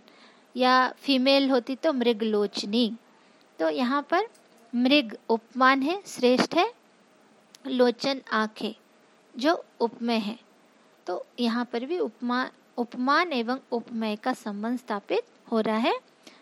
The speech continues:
इसके चलते ये होगा कर्मधारय समास। तो हमने कर्मधारय समास के बारे में पढ़ा। जो कर्मधारय समास होता है उसमें सामासिक शब्द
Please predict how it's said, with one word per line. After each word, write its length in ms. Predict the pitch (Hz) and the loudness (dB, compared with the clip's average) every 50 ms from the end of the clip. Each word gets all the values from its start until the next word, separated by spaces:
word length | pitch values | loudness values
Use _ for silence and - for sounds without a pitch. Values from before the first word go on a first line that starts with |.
| _ _ - | _ _ -6
इसके 300 | 254 - - - 285 269 | -6 -6 -4 -4 -4 -2
चलते 440 | 240 - 254 233 220 220 220 269 277 | -2 -2 -2 -2 -2 -4 -4 -4 -2
ये 140 | 262 226 214 | -2 -2 -2
होगा 400 | 208 214 214 220 226 277 339 494 523 494 - - - _ - - - _ _ _ _ _ _ - - - _ - | -2 -4 -4 -2 0 2 2 2 0 -4 -12 -20 -12 _ -10 -10 -10 _ _ _ _ _ _ -20 -20 -20 _ 6
कर्मधारय 680 | 269 262 277 262 247 208 208 214 208 208 269 370 466 | 6 6 6 6 2 0 0 0 2 4 4 4 4
समास। 540 | - - - 226 - 208 220 233 - - _ _ _ _ _ _ _ _ _ _ _ _ _ | 2 -2 -8 -8 -10 -10 -12 -14 -16 -18 _ _ _ _ _ _ _ _ _ _ _ _ _
तो 320 | - 269 294 330 403 466 494 330 | 0 2 2 2 2 -2 -6 -2
हमने 540 | 247 254 254 247 247 262 294 339 415 466 415 - - | 0 2 2 4 4 4 2 2 0 -2 -6 4 8
कर्मधारय 580 | 277 262 262 262 262 233 226 240 240 240 254 | 8 10 10 8 6 2 0 0 0 2 2
समास 500 | 262 - 254 233 226 226 226 233 - - _ | 0 0 -4 -8 -8 -8 -8 -8 -10 -12 _
के 100 | - 262 | -12 -8
बारे 260 | 240 240 214 214 214 | -6 -6 -4 -2 -2
में 100 | 226 233 | -2 -2
पढ़ा। 360 | 226 - 220 208 220 254 330 440 - _ _ - - - - - - - _ - | -2 -2 -2 0 2 2 2 0 -2 _ _ -20 -20 -20 -20 -20 -20 -20 _ -2
जो 180 | 247 254 277 285 277 _ | 2 2 2 2 2 _
कर्मधारय 520 | - 262 262 262 262 254 254 247 240 247 247 | 6 6 6 6 6 4 6 6 6 6 4
समास 440 | - - 233 214 214 220 220 - - | 2 0 0 2 2 2 2 2 0
होता 240 | 220 208 - 226 | -2 -2 -2 -2
है 280 | 226 233 277 339 427 453 - - _ - - - _ - | 0 0 0 0 0 -2 -6 -12 _ -20 -20 -20 _ -2
उसमें 560 | - 262 240 - - - - - - 269 285 | 0 0 0 0 -4 -12 -14 -6 -2 -2 -2
सामासिक 680 | 285 - - 233 226 226 240 254 254 - - 320 - | 0 2 2 2 4 4 2 2 2 2 0 -2 -4
शब्द 380 | - - 254 233 220 233 233 - | 0 0 0 0 0 -2 -10 -8